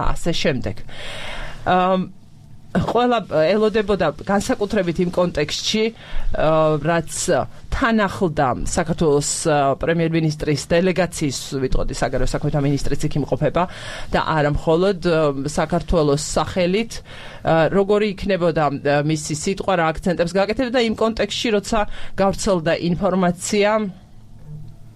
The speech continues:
ა, რიგ შეხვედრებზე უარის, ა, თქმის შესახებ და კონკრეტულად შეერთებული შტატების პრეზიდენტის მასპინძლობით, ა, გამართულ მიღებაზე მისი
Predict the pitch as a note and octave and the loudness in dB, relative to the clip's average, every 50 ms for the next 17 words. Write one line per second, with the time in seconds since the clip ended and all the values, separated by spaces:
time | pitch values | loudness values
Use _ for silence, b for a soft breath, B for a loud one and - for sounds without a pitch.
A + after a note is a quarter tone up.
0 | - - - - D#3 - - D3+ D#3 D#3+ D#3+ D#3 D#3 D3 C#3+ B B B B B | -14 -14 -10 -10 -8 -6 -2 0 2 2 4 4 2 2 0 B B B B B
1 | B B B B B B - - - - - - C3+ B2+ - - - - - F#3+ | B B B B B B -12 -12 -12 -12 -8 -6 -6 -6 -6 -10 -10 -4 -2 0
2 | F3 F3 A3 B3 G#3 - - - C4+ A3+ - A3 F#3+ G3+ F#3+ F3 D#3 F#3+ F3+ - | 2 2 2 0 0 -2 -2 -2 -2 0 0 -2 0 0 -2 0 0 0 -2 0
3 | - F#3+ F#3+ F#3+ G3 F#3 F#3 F#3 F#3 - - - - - D#3+ D#3+ D#3+ D#3+ - - | 2 2 4 4 4 2 2 0 -2 -4 -8 -8 -2 0 2 2 2 0 -2 -4
4 | - F#3 F#3+ F#3 - - A3 G#3 - A3 G3+ - A#3 G#3 F#3+ F#3 A3 A3+ A3+ F#3 | -2 0 0 0 0 0 -2 0 0 -2 0 0 0 0 0 0 -2 0 2 2
5 | F#3+ F#3 F3+ F3+ F#3 F#3 - E3+ E3 E3+ D#3+ - F#3+ F3+ - F#3 E3+ E3 D3 - | 2 2 2 0 0 0 0 2 2 2 2 2 0 0 0 0 0 0 0 0
6 | E3+ D#3+ D#3 D3+ D3+ D3+ - D3+ E3 F3 F3+ E3 D3+ E3+ D#3+ D3+ D#3 D#3+ - - | 0 0 2 0 -2 -2 0 0 2 2 2 2 2 0 0 0 -2 -4 -4 -6
7 | - B B B B B B B B B B E3+ F3 F#3+ G3+ G3 - - G#3+ F#3+ | -10 B B B B B B B B B B 2 2 2 2 0 0 0 0 0
8 | D#3 D#3+ F3 F3 D#3+ D#3 F3+ D#3 - - - - F3+ F#3 E3 E3 D#3+ D#3 F3+ F3 | 2 2 2 2 2 2 0 -2 -2 -4 -4 0 2 2 2 2 2 2 0 2
9 | F3 F3 E3+ F3 - - F#3+ E3+ E3+ E3 D#3+ E3 D3+ F3+ F3 D#3 F3 F3 E3 D#3+ | 2 0 0 0 0 2 2 2 4 2 2 2 2 0 0 2 2 0 0 0
10 | G3 G3+ F#3+ E3+ E3 - - - F#3 | 0 0 0 0 -2 -2 -2 -2 -2